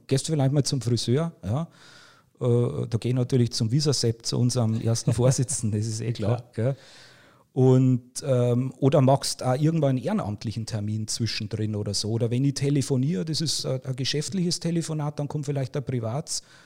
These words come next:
Speaker 1: und dann muss ich als Obermeister oder, oder Stellvertreter von der Innung was klären.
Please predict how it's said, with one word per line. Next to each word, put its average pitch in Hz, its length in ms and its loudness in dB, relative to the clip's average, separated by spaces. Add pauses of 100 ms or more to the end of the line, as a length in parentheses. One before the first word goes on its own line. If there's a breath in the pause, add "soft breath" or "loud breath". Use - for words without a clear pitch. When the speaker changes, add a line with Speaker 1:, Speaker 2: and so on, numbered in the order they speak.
(160 loud breath)
Speaker 1:
und 123 160 -4
dann 143 140 0
muss 143 160 0
ich 143 60 0
als 131 100 0
Obermeister 147 640 -2
oder, 127 140 -2
oder 127 120 -4
Stellvertreter 143 640 -4
von 135 160 -2
der 131 120 0
Innung 151 280 0
was 110 220 -4
klären. 113 400 -2